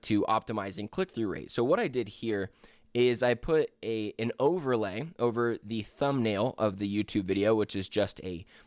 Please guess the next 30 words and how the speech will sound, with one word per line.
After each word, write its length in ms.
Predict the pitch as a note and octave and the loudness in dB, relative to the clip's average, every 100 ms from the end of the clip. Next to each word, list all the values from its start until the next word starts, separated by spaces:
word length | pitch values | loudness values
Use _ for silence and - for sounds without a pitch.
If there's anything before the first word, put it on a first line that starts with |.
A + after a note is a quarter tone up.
| - | -2
black 380 | A2+ C3+ C#3+ C3+ | 0 0 -2 0
rectangle 580 | C3+ - B2+ B2+ B2 | -2 0 -4 0 0
essentially 680 | A#2+ - A#2 - A#2+ B2 B2 - - - | 0 0 -2 -2 0 2 0 -6 -20 -4
with 420 | G2+ G2 F#2 - - | 0 2 2 -2 -6
a, 260 | F2+ E2 - | -4 -4 -2
a 120 | F#2 | 0
low 260 | G2+ B2 C3 | 2 4 4
opacity 640 | A2+ - B2 B2 A#2 A#2+ | 2 -2 -4 -4 -6 -6
so 160 | A#2+ G#2 | -4 -4
that 140 | F2+ | -4
it's 160 | F2+ - | -8 -8
transparent, 760 | - G#2 F#2+ - D#3+ D#3+ C#3+ | -4 -4 -4 0 2 2 0
but 160 | G#2 G#2 | -6 -4
then 220 | A2 G2+ - - - | -4 -6 -10 -16 -10
I 80 | |
put, 260 | - B2+ - | -2 -2 -2
like, 140 | G#2+ | -4
a 80 | G2+ | -2
white 320 | G#2+ B2+ A2+ | 0 0 -2
play 240 | - C3+ C#3 | -2 2 2
button 260 | C3+ C3 | 2 0
on 220 | B2+ B2 B2 | -2 -2 -4
it. 200 | - _ _ - | -6 _ _ -10
So 340 | - A#2 A#2 A#2+ | 0 4 4 2
it 80 | |
just 260 | C#3 D3+ - | -4 -4 -2
looks 300 | G3+ B3 - | -4 -2 0
like 280 | D3+ C#3 - | 2 0 -4
if 160 | A#2 | -8
you 380 | A#2+ A#2+ A#2 - | -2 0 0 -2